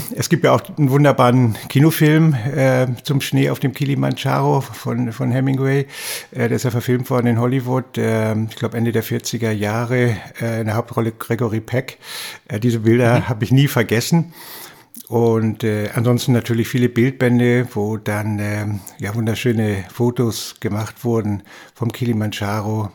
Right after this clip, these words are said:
Speaker 1: Und ich selbst habe ihn natürlich dann auch einige Male vorher immer wieder gesehen,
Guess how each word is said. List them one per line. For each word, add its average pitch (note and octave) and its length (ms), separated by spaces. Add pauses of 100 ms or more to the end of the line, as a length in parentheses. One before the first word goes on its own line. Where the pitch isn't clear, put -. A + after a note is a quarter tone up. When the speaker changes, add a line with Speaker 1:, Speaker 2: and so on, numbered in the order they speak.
Speaker 1:
Und B2+ 140
ich B2+ 100
selbst C#3+ 280
habe C3 140
ihn B2 60
natürlich B2 380
dann A#2+ 120
auch B2 140
einige B2 300
Male A#2 240
vorher A#2 480 (800)
immer C3 260
wieder A#2+ 220
gesehen, B2+ 720